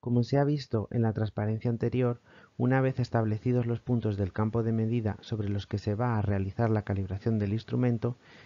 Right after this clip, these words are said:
se deben tomar como mínimo diez mediciones sobre cada patrón o apilamiento de patrones que materialicen cada uno de los puntos.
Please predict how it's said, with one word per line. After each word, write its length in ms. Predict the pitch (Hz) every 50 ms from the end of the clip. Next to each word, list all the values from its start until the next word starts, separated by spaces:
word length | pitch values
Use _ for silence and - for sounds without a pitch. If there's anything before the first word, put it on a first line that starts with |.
| - _
se 220 | - - - 127 117
deben 300 | 120 127 131 135 135 123
tomar 420 | - 127 123 127 123 113 101 95 _ _ -
como 280 | - 113 107 107 104
mínimo 500 | 110 123 131 139 135 127 117 117 123 127 _ - - _ _ -
diez 280 | - 117 123 135 139 127
mediciones 800 | 127 123 117 113 113 - - 123 127 127 127 120 113 120 - - -
sobre 340 | - - 117 104 104 107
cada 320 | 101 - 120 123 131 131 -
patrón 460 | - 120 - - 123 123 127 131 - -
o 100 | 107 110
apilamiento 640 | 101 - 107 101 101 101 104 113 120 120 - 110 104
de 100 | 110 -
patrones 500 | - 131 123 120 123 120 120 127 127 -
que 100 | - 117
materialicen 840 | 113 117 110 - 123 117 120 117 117 117 120 120 - 117 113 117
cada 280 | - - 113 110 107 101
uno 240 | 101 101 107 117 113
de 120 | 113 110
los 160 | 95 95 92
puntos. 500 | - - 92 90 85 85 - - - -